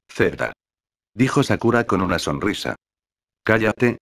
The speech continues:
al menos yo perdí con Shino y no con la tímida", dijo Ino. "Pero perdiste, inútil", dijo Sakura. "Bien, ahora el último combate, Sasuke Uchiha, Katsumi Uzumaki, vengan", dijo Iruka,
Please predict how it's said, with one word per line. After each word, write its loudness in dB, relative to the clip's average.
al 2
menos -2
yo 0
perdí 2
con 0
Shino 0
y 2
no 2
con 2
la -4
tímida", -4
dijo 0
Ino. -8
"Pero 2
perdiste, -2
inútil", -4
dijo 2
Sakura. 0
"Bien, 0
ahora 2
el -6
último 0
combate, 0
Sasuke 0
Uchiha, 0
Katsumi 0
Uzumaki, 0
vengan", 4
dijo -2
Iruka, 2